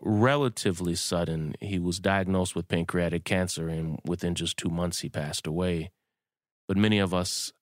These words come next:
had a moment to say goodbye, but it was also incredibly, brutally painful and rocked me to my core to this day. It hurts to even think about it, to see him suffer so much. And,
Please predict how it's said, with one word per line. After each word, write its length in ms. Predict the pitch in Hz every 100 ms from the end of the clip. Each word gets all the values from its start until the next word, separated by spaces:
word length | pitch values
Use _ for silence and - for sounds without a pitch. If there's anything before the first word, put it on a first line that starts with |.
| -
had 220 | - 92
a 60 | 82
moment 440 | 85 98 101 92
to 100 | -
say 240 | 82 90 82
goodbye, 680 | - 90 98 101 90 80 - _ _ _ _ _ _ _
but 80 | -
it 60 | 82
was 160 | 92
also 400 | 107 113 - 80
incredibly, 1120 | 80 - - - - 143 107 95 82 80 64 - _ _ _ _ _ _ _ _ -
brutally 560 | 110 113 123 107 92 87
painful 680 | - 78 78 - 58 82 _ _ _ _ _ _ _
and 160 | - 78
rocked 280 | 107 113 110
me 140 | 98
to 160 | 90 98
my 200 | 85 78
core 340 | - 87 76
to 180 | - 87
this 240 | 80 71
day. 320 | 76 82 78
It 60 | 73
hurts 300 | 76 90 -
to 100 | 85
even 200 | 82 78
think 280 | 76 98 95
about 360 | 80 78 76 76
it, 160 | - _ _ _ _ _ _ -
to 80 | 85
see 220 | - 95
him 160 | 90
suffer 360 | 78 107 95 87
so 220 | - 67
much. 500 | 65 50 - - - _ _ _ _ _ -
And, 640 | 92 90 87 80 78